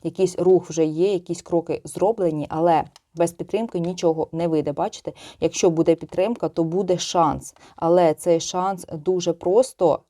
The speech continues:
випустити з рук. Але якщо все-таки, м, оця підтримка... За кордону в них буде, тоді дійсно,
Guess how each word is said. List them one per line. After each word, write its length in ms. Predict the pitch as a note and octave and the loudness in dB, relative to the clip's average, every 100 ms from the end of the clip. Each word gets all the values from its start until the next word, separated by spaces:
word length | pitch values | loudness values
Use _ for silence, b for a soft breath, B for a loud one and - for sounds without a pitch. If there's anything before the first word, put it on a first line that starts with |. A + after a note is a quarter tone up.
| _ | _
випустити 600 | - F3 G#3 G3 G3 F3+ | 0 2 2 -2 -2 2
з 80 | F3+ | 2
рук. 320 | G3+ G3 - _ _ _ | 2 -2 -6 _ _ _
Але 320 | - E3+ F#3 E3 | 4 6 8 4
якщо 440 | D#3 - A3+ F#3 | 0 -4 0 0
все-таки, 760 | - - E3+ D#3 D3+ F3 D3 - _ | 0 0 0 0 -6 -4 -4 -4 _
м, 200 | E3 D#3+ - | -6 -6 -6
оця 260 | - F3 | -4 -2
підтримка... 560 | E3+ F3 F3+ E3+ D#3+ D#3 - _ _ _ _ _ _ _ _ - | -2 0 0 0 -2 -6 -6 _ _ _ _ _ _ _ _ -14
За 180 | D3 E3 | 0 0
кордону 640 | E3 E3+ D#3+ E3+ D3+ C#3+ C#3 | 2 0 2 2 2 -2 -8
в 120 | D3 | -6
них 260 | E3 D#3+ C3+ | -2 0 -2
буде, 440 | D3+ D3+ C#3+ F3+ E4 - _ b b b | -8 -6 2 4 4 0 _ b b b
тоді 380 | - F3+ F#3+ A#3+ | 0 2 2 0
дійсно, 640 | F3 F3 A3 F#3+ - D3 | 0 -2 0 -2 -4 -10